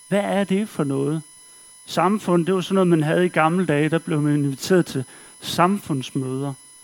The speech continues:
Men samfund, det er et fællesskab.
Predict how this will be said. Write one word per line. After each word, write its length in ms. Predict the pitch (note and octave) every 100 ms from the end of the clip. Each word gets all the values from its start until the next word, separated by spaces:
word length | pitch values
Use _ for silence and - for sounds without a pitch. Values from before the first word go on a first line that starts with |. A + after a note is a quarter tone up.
| - - - - - - -
Men 140 | D#3+ D#3+
samfund, 720 | - F#3 B3 C4 - G#3+ G3+ - - - - - -
det 220 | G#3+ F3
er 120 | F3
et 140 | F3
fællesskab. 920 | - - - A#3+ E3 A#2+ - B2+ A2+